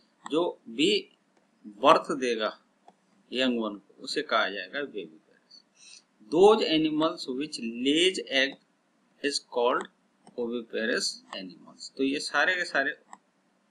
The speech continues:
oviparous animals, ठीक है ना। Birds आपने देखी है, frog आपने देखा है, हेन आपने देखा है, ठीक है, Turtle आपने देखा है, snake आपने देखा है। तो these all animals are oviparous animals,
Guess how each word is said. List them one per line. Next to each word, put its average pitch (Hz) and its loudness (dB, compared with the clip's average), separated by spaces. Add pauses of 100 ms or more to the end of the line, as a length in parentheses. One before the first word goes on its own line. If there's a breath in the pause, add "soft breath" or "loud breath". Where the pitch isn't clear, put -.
(460)
oviparous 139 0
animals, 107 -6 (720)
ठीक 139 -16
है 85 -8
ना। - -12 (600)
Birds 135 0
आपने 127 0
देखी 120 -10
है, 117 -6
frog 120 -2
आपने 120 -4
देखा 117 -4
है, 110 -2
हेन 127 2
आपने 120 -4
देखा 113 -6
है, 110 -12 (240)
ठीक 165 -6
है, 151 2
Turtle 127 0
आपने 123 -2
देखा 117 -10
है, 113 -8
snake 139 -2
आपने 120 -4
देखा 110 -12
है। 113 -10 (360 loud breath)
तो 120 -2
these 139 -4
all 190 2
animals 139 0 (200)
are 120 -4
oviparous 104 -8
animals, - -20